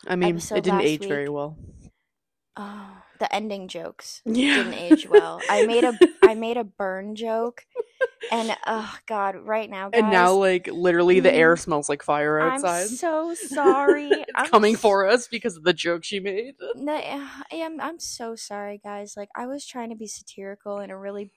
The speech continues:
Speaker 2: bad timing,
Speaker 1: <laughs>
Speaker 2: and I just needed to laugh or else I'm gonna cry. It's getting bad out here.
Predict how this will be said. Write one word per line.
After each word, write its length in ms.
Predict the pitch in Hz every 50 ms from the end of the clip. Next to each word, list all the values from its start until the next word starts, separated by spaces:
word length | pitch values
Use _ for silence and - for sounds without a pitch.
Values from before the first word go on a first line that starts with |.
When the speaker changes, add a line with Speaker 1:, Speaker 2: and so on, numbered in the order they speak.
| _
Speaker 2:
bad 460 | - 185 180 185 185 180 180 185 196 -
timing, 640 | - 214 190 190 190 208 190 196 196 190 190 214 - - 554 - - _ -
Speaker 1:
<laughs> 380 | - - - _ - 880 -
Speaker 2:
and 280 | - 254 247 226 233 233
I 160 | 233 233 233 247
just 320 | 226 240 247 233 - - - -
needed 420 | 214 247 254 254 226 240 220 -
to 120 | 240 226
laugh 460 | 208 202 208 196 196 202 208 214 - 214
or 100 | 214 208
else 180 | 214 214 -
I'm 80 | 233 226
gonna 140 | 220 208 202
cry. 640 | - - - - 202 202 202 202 202 196 202 202 208 - _ _ _ _ _ _
It's 180 | - - 190 -
getting 340 | - 302 247 - 226 240 233 _
bad 300 | - 196 202 214 220 220
out 180 | 226 220 - 415 440 -
here. 260 | - 339 - - -